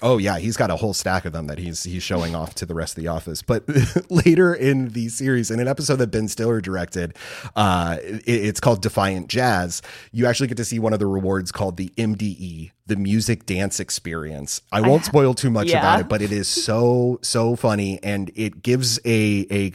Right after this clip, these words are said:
Speaker 1: worker the choice of what kind of music genre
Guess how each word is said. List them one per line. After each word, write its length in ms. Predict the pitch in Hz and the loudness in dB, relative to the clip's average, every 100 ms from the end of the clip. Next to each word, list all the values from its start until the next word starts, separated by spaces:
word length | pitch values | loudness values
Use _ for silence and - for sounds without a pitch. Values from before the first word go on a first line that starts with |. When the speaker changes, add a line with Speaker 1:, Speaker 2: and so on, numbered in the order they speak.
| _ | _
Speaker 1:
worker 560 | 101 107 131 131 123 120 - - - 107 | -4 0 0 0 0 0 -2 -20 -10 -6
the 120 | 98 | -4
choice 680 | - - 135 180 - - - - - - | 2 4 6 4 0 -4 -6 -16 -10 0
of 240 | 113 92 | 2 2
what 260 | 90 135 - | 0 0 0
kind 240 | - 127 | -2 0
of 200 | 113 87 104 | 0 -2 -2
music 380 | 101 120 147 - | -2 0 -2 0
genre 480 | 139 139 147 156 | 0 2 2 0